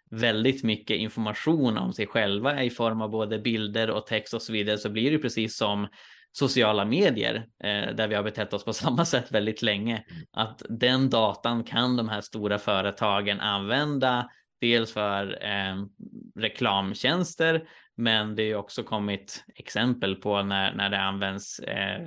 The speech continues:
Speaker 1: i, i väldigt, eh, maligna syften. Eh, jag tänker inte minst på, eh,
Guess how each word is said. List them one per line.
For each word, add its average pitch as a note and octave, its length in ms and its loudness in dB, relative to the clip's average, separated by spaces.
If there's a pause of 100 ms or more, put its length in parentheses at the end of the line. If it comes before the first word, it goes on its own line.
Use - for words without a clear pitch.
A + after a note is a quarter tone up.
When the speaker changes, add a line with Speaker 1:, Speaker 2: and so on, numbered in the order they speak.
(140)
Speaker 1:
i, G2+ 320 -4
i - 20 -2
väldigt, G#2 580 -4
eh, G#2 220 0 (400)
maligna A2 440 2
syften. G2+ 560 -2 (200)
Eh, G2+ 400 2
jag - 100 -6
tänker G#2 240 -4
inte G2+ 160 -8
minst G2+ 260 -4
på, G#2+ 260 -2 (400)
eh, F#2+ 440 -2